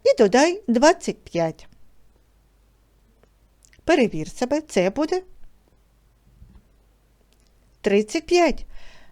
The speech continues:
Тисни відео на паузу, щоб обчислити і дізнатися відповідь.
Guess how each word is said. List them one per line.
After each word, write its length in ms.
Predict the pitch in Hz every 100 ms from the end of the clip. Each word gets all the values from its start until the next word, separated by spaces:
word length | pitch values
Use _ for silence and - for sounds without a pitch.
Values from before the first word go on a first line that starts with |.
| - _ _ _ _ _ _ _ _
Тисни 360 | 277 240 226 220
відео 500 | 220 180 170 170 202 _ -
на 140 | 185
паузу, 540 | 165 320 415 185 226 - _ _
щоб 420 | - - 110 - -
обчислити 800 | 175 - - - - 165 - -
і 120 | - -
дізнатися 680 | 247 180 165 226 247 240
відповідь. 560 | 165 151 - - 208